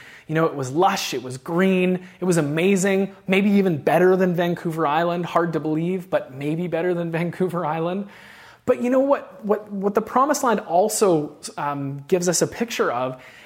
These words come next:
is God's blessing of the future generations that would come. It was a blessing of his people, the families that could, that could grow and expand in the land. And really, friends, for us,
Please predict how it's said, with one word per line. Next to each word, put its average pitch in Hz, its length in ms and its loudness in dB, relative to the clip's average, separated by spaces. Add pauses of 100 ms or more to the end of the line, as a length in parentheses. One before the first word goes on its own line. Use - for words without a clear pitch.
is 185 180 -2
God's 196 460 -2 (320)
blessing 202 880 0 (220)
of 156 300 0
the 160 120 0
future 220 500 0
generations 170 960 -2
that 156 140 -8
would 139 180 -10
come. 120 400 -10 (360)
It 208 140 -4
was 247 160 2
a 190 140 0
blessing 220 440 0
of 226 100 4
his 175 180 2
people, 240 440 0
the 151 120 -2
families 220 560 -2
that 170 180 -4
could, 156 280 -2 (260)
that 185 100 2
could 160 260 -2
grow 165 500 2
and 165 400 -2 (200)
expand 208 640 0
in 208 100 4
the 175 80 2
land. 160 520 0
And 185 260 -2 (340)
really, 202 440 2 (140)
friends, 254 340 0
for 190 180 0
us, 202 460 -4